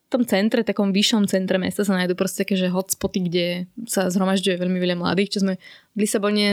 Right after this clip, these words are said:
zažili tak po mene, že väčšinou tie party sa tam rozpustili tak okolo desať, jedenásť v noci, keď prišli policajti a poriešili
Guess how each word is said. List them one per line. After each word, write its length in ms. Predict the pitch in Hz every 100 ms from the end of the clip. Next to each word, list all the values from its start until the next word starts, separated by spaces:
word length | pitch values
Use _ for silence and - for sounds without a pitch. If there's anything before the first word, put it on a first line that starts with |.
| 202 -
zažili 480 | 214 208 233 240 214
tak 260 | - 233
po 140 | - 180
mene, 360 | 185 262 330
že 80 | 302
väčšinou 440 | 214 202 214 202
tie 140 | 190 214
party 380 | - 175 185 220
sa 100 | 196
tam 120 | 185
rozpustili 560 | 175 175 - - 202
tak 140 | 190 190
okolo 340 | 185 190 185 185 - - _
desať, 340 | 208 202 226
jedenásť 400 | 208 190 202 202 220 208 208
v 60 | 196
noci, 380 | 180 175 - 262 269
keď 160 | - 180 _
prišli 320 | - 180 - 190
policajti 560 | - 165 180 208 208 220
a 80 | 190
poriešili 480 | 175 175 190 233